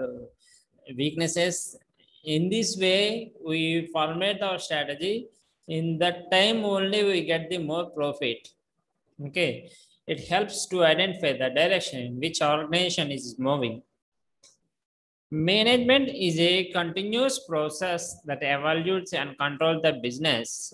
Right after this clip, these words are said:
and individuals in which organizations is involved. Evaluate the competitors and set goals and strategies to meet all existing and potential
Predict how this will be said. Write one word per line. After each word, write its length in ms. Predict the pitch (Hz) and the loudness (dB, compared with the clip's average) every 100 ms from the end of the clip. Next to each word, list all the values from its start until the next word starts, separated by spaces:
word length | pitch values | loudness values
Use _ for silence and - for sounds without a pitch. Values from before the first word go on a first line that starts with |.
| - | -10
and 200 | 131 131 | -4 2
individuals 680 | 131 135 147 151 165 170 170 | 4 4 4 4 4 4 2
in 180 | 139 135 | -2 -2
which 180 | 147 | -2
organizations 760 | 139 135 131 135 131 - 151 - | 0 -2 -4 -8 -8 -10 -10 -8
is 240 | 113 - - | -8 -8 -6
involved. 460 | 120 127 113 104 - _ _ _ _ _ _ - - - _ - | 0 4 4 4 -6 _ _ _ _ _ _ -20 -20 -20 _ -4
Evaluate 520 | 123 143 151 165 165 | 2 4 4 2 0
the 120 | 160 156 | 0 0
competitors 720 | 156 156 185 185 214 220 - _ _ _ _ _ _ _ _ _ - - - | 0 0 0 2 2 0 -2 _ _ _ _ _ _ _ _ _ -14 -14 -8
and 240 | 156 143 | -8 -6
set 260 | - 165 160 | -4 -4 2
goals 460 | 165 180 139 120 - | 6 6 6 0 -2
and 220 | 151 151 | -2 -2
strategies 640 | - 156 175 170 131 - | 0 2 2 0 -2 -4
to 120 | - | -4
meet 340 | 135 151 175 160 | -2 2 2 2
all 320 | 123 139 156 | -2 0 0
existing 600 | 135 127 156 - 151 131 | -2 -6 -6 0 0 0
and 160 | 127 - | -6 -4
potential 420 | 131 139 139 139 | -4 -4 -4 -8